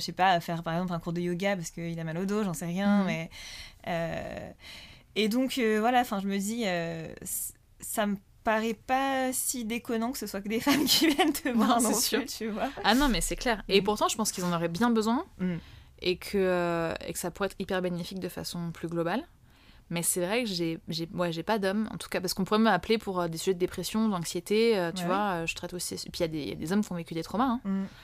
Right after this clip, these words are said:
Speaker 2: Euh, l'inceste est par une personne, et donc, euh, ça pourrait, euh, émerger, mais c'est pas du tout le cas.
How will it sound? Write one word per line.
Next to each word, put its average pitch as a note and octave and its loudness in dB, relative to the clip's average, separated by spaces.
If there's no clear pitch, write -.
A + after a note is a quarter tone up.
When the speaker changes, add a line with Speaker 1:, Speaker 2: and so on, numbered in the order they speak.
Speaker 2:
Euh, - -8
l'inceste F3 -6
est F#3 -2
par E3+ -4
une E3 -4
personne, A#3 -2
et F#3+ -2
donc, E3 -6
euh, E3 -6
ça E3+ -8
pourrait, G3 -2
euh, E3+ -2
émerger, F3+ -2
mais F3+ -6
c'est F3 -8
pas - -2
du B3 0
tout - -10
le F#3 -8
cas. F3+ -4